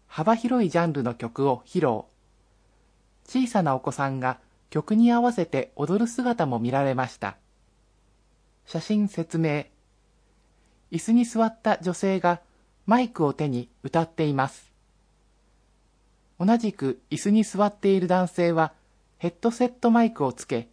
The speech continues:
ギターを弾きながら歌っています。二人の上にサロンコンサートと書かれた看板があり、背景には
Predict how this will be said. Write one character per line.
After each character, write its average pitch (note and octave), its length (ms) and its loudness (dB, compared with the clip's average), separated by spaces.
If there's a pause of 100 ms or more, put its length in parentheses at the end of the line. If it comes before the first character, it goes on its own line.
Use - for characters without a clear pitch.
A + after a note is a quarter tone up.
(360)
ギ A#3+ 140 -2
タ A#3 160 2
ー - 40 4
を C#3 80 0
弾 - 100 -16
き D3+ 120 -6
な D3 120 -2
が C3 100 -2
ら A2+ 180 -2 (100)
歌 - 180 -2
っ C#3+ 100 -6
て C3+ 140 -6
い B2 80 -2
ま A2+ 160 -2
す。 - 200 -20 (1500)
二 B3 220 2
人 B3+ 140 2
の D#3+ 140 4
上 D3+ 160 0
に B2+ 220 -4 (580)
サ F3 240 0
ロ A3 140 4
ン A#3 180 4
コ B3 220 4
ン A#3 80 6
サ C#3+ 300 -2
ー - 20 -4
ト - 340 -6 (280)
と F3 140 -4
書 E3+ 100 -4
か F#3+ 120 6
れ D#3+ 120 2
た A#2+ 220 -2
看 F3 220 0
板 F3 200 4
が E3 200 2
あ D#3 80 2
り、 B2+ 180 -6 (960)
背 G3+ 140 2
景 G3+ 260 2
に G3 140 4
は C3 200 2